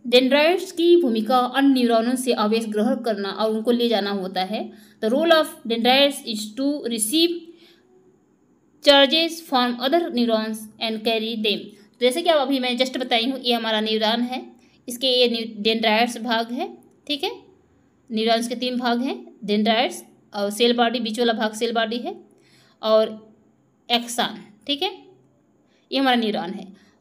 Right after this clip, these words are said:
तो डेंड्राइट्स क्या करता है, दूसरे न्यूरॉन से संदेश को प्राप्त करता है, यानी कि संदेश प्राप्त करता न्यूरॉन डेंड्राइट्स है,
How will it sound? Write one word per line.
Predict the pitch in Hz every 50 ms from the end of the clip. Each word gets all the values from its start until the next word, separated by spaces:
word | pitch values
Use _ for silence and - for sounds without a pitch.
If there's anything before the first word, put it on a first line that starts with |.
| _
तो | 277 285 294
डेंड्राइट्स | 240 233 - 202 233 233 233 254 269 294 302 294
क्या | - 302
करता | 294 294 302 294 294 294
है, | 294 302 330 302
दूसरे | 262 240 240 269 269
न्यूरॉन | 240 247 240 240 233 233
से | 240 269
संदेश | 254 247 220 214 220 214
को | 214 247
प्राप्त | 240 233 214 185 - - -
करता | 180 175 175 -
है, | 175 180
यानी | 175 185 220
कि | 214 254
संदेश | 226 240 220 214 240 262 254
प्राप्त | - - 240 233 240 233 -
करता | 247 240 247 247
न्यूरॉन | 240 220 214 208 208 196 196 - - 202
डेंड्राइट्स | 190 180 190 214 220 214 226 226 240 247 254 - -
है, | 311 381